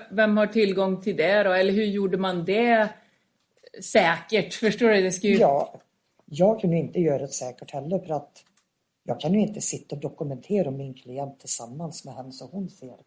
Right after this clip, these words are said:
Speaker 2: Så dokumentation, det har
Speaker 1: Du
Speaker 2: varit
Speaker 1: tänker att du
Speaker 2: väldigt
Speaker 1: satt
Speaker 2: svårt.
Speaker 1: med henne hela,
Speaker 2: Ja.
Speaker 1: ja.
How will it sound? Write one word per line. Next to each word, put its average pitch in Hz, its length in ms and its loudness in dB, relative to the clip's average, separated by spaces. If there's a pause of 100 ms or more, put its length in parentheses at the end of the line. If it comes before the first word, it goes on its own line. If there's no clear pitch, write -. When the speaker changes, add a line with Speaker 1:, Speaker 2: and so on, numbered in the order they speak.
(1700)
Speaker 2:
Så 185 60 -4
dokumentation, 180 640 0
det 165 80 0
har 214 120 2
Speaker 1:
Du 285 40 2
Speaker 2:
varit 220 80 4
Speaker 1:
tänker 220 200 4
att - 80 0
du 214 60 -2
Speaker 2:
väldigt 226 160 2
Speaker 1:
satt 202 200 4
Speaker 2:
svårt. - 120 -18
Speaker 1:
med 180 160 -4
henne 175 280 -4
hela, 160 420 0
Speaker 2:
Ja. 285 80 2
Speaker 1:
ja. - 340 2